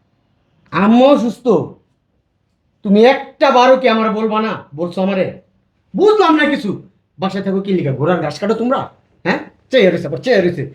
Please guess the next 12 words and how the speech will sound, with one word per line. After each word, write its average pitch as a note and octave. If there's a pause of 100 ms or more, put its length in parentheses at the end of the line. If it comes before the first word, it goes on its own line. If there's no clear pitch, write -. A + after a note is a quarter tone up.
(200)
মুন্ডা A#3+
সাথে A#3+ (100)
চাপার E4
দাঁত E4+
চোখ D4
পালাই C4
দেই। F3+ (840)
আব্বা G4
বিদেশ F#4
থেকে F#4+
আইছে, F4
আব্বার F4